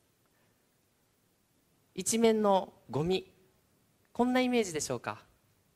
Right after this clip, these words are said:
昔はこうでしたが、現代はこうです。一体どこにゴミがどれだけ埋まっているのか、全然わかりませんよね。これは環境の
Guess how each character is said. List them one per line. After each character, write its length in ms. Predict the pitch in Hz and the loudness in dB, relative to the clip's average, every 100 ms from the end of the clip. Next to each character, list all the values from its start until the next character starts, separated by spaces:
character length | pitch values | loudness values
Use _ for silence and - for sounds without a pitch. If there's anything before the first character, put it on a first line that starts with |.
| _ _ _ - | _ _ _ -6
昔 380 | 214 269 - | 0 2 2
は 100 | 269 | 0
こ 140 | 254 247 | 4 2
う 60 | |
で 60 | 180 | 2
し 120 | 156 | 0
た 80 | 117 | -6
が、 180 | 135 147 _ _ _ _ _ _ _ 156 | -8 -8 _ _ _ _ _ _ _ 0
現 240 | 247 262 | 2 4
代 180 | 202 151 | 2 2
は 200 | 117 120 _ _ | -2 -6 _ _
こ 140 | - 233 | 0 0
う 60 | |
で 120 | 156 123 | 2 -4
す。 200 | - - _ _ _ _ _ _ _ _ _ | -10 -16 _ _ _ _ _ _ _ _ _
一 120 | 208 | -12
体 280 | - - 226 | -4 2 4
ど 120 | 220 | 4
こ 120 | 262 214 | 2 2
に 280 | 151 117 _ _ _ | 2 -8 _ _ _
ゴ 100 | 160 | 0
ミ 160 | 208 196 | 2 2
が 240 | 131 104 - _ _ _ - | 2 0 -12 _ _ _ 2
ど 120 | 247 | 6
れ 100 | 294 | 6
だ 120 | 240 | 4
け 140 | 175 | 2
埋 40 | 160 | 0
ま 80 | 165 | 0
っ 60 | 156 | -4
て 120 | 156 | -8
い 40 | |
る 80 | 147 | -6
の 80 | 131 | -8
か、 260 | 120 107 - _ _ _ _ _ | -8 -8 -12 _ _ _ _ _
全 260 | 139 214 240 | -4 -2 2
然 140 | 240 | 4
わ 80 | 226 | 4
か 120 | 233 | 2
り 80 | 214 | 0
ま 100 | 208 | -2
せ 120 | 202 | -4
ん 20 | |
よ 100 | 160 | -6
ね。 220 | 110 127 - _ _ _ _ _ _ _ _ _ _ _ _ _ _ _ _ | -8 -12 -16 _ _ _ _ _ _ _ _ _ _ _ _ _ _ _ _
こ 100 | 220 | 4
れ 80 | 220 | 6
は 280 | 220 220 220 - _ _ _ _ _ _ _ | 6 4 -4 -20 _ _ _ _ _ _ _
環 240 | - 262 262 | 2 2 2
境 240 | 269 262 | 2 4
の 300 | 233 208 - | 4 2 2